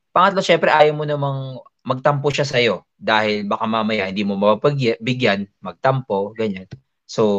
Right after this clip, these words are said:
masisira yung friendship nyo, parang nanginaya ka. So, kahit minsan na naiistorbo ka na,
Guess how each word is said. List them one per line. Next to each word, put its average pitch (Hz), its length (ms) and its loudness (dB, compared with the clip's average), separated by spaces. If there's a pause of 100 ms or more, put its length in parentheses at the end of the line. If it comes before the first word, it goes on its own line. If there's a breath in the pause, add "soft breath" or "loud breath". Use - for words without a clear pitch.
(240)
masisira 98 480 -2
yung 92 160 -4
friendship 98 320 -2
nyo, 107 160 -6
parang 92 240 -2
nanginaya 92 560 -6
ka. 92 160 -6
So, - 240 0
kahit 113 320 2
minsan 117 400 -2
na 117 80 0
naiistorbo 101 800 -4
ka 180 80 4
na, 160 400 2